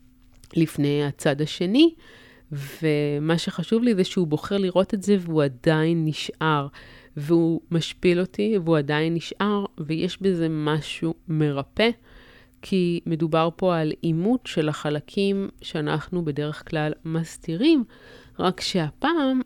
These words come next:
אנחנו, שימו לב, אנחנו אלה ששולטים על הנרטיב, ולמעשה אנחנו אלה שכותבים את הנרטיב. אז נכון שאלה כבר מילים שלי, הם לא דיברו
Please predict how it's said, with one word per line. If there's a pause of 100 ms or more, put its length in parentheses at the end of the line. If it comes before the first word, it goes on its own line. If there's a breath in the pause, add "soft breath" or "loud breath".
אנחנו,
שימו
לב,
אנחנו
אלה
ששולטים
על
הנרטיב, (600 loud breath)
ולמעשה
אנחנו
אלה
שכותבים
את
הנרטיב.
אז
נכון
שאלה
כבר
מילים
שלי,
הם
לא
דיברו